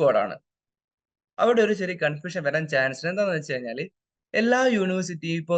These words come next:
യൂണിവേഴ്സിറ്റി കാലിക്കറ്റ് ഞാൻ പഠിച്ച അവിടെയാണെങ്കിൽ അത് ലിസ്റ്റ് ചെയ്തിട്ടില്ല. അപ്പൊ നമ്മൾ എന്ത് ചെയ്യണമെന്ന് വെച്ച് കഴിഞ്ഞാൽ അത് ലിസ്റ്റ് ചെയ്തിട്ടില്ലെങ്കിൽ ഇത് not listed in the list എന്നുള്ള ഓപ്ഷൻ കാണാം അതില്. ഓക്കെ, അത് സെലക്ട് ചെയ്തിട്ട് എന്ത് ചെയ്യാം? നമുക്ക് നമ്മൾ പഠിച്ച യൂണിവേഴ്സിറ്റി ഏതാണോ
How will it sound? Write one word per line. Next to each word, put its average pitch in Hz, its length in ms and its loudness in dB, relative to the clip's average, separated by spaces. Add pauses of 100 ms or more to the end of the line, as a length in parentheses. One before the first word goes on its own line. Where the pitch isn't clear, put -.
(120)
യൂണിവേഴ്സിറ്റി 170 500 -4
കാലിക്കറ്റ് 151 580 0 (220)
ഞാൻ 156 180 0
പഠിച്ച 151 280 0
അവിടെയാണെങ്കിൽ 143 420 0 (380)
അത് 214 240 0 (240)
ലിസ്റ്റ് 180 220 -8
ചെയ്തിട്ടില്ല. 123 320 0 (480)
അപ്പൊ 208 180 -6
നമ്മൾ 233 180 4
എന്ത് 202 100 -2
ചെയ്യണമെന്ന് 190 240 0
വെച്ച് 165 100 -6
കഴിഞ്ഞാൽ 160 220 0
അത് 190 140 0
ലിസ്റ്റ് 180 360 -10
ചെയ്തിട്ടില്ലെങ്കിൽ 156 480 -2
ഇത് 156 100 2 (160)
not 190 200 2 (120)
listed 147 340 -6
in 151 120 0
the 143 100 -2
list 135 200 -10
എന്നുള്ള 127 220 -2
ഓപ്ഷൻ - 220 -6
കാണാം 107 200 -4
അതില്. 101 160 -8 (800)
ഓക്കെ, 151 180 -4 (760)
അത് 185 180 4
സെലക്ട് 156 260 2
ചെയ്തിട്ട് 147 200 -4
എന്ത് 131 140 -4
ചെയ്യാം? 123 200 -2 (460)
നമുക്ക് 135 260 -2 (120)
നമ്മൾ 143 200 0 (120)
പഠിച്ച 135 280 -2
യൂണിവേഴ്സിറ്റി 131 380 -6
ഏതാണോ 123 240 -2